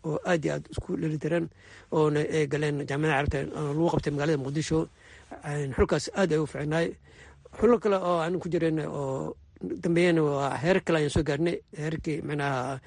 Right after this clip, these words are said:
inkastoo marar qaarkood looga badinayay penalty aan ku haraynay oo si haddaan tusaalahan kaa soo qaado,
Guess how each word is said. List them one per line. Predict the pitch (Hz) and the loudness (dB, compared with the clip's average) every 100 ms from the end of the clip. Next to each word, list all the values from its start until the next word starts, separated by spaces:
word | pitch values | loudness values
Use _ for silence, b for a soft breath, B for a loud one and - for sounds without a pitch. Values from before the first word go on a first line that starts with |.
| B B 208 | B B -2
inkastoo | 165 175 170 151 | 0 4 4 4
marar | 143 160 175 160 | 2 2 2 2
qaarkood | 160 170 151 | 0 0 0
looga | 147 160 147 | 0 0 0
badinayay | 156 151 139 | 0 0 0
penalty | 135 160 143 - 160 | 0 0 0 -2 -6
aan | - | -4
ku | 139 | -4
haraynay | 143 151 143 147 - - | -2 0 0 -2 -4 -10
oo | 135 135 127 - - - - | -8 -6 -8 -10 -14 -16 -12
si | 143 | -8
haddaan | 151 151 170 - - | -4 -2 -4 -8 -18
tusaalahan | - 156 160 156 | -4 0 2 0
kaa | 139 | -2
soo | 156 | -2
qaado, | 139 135 139 | -2 -4 -4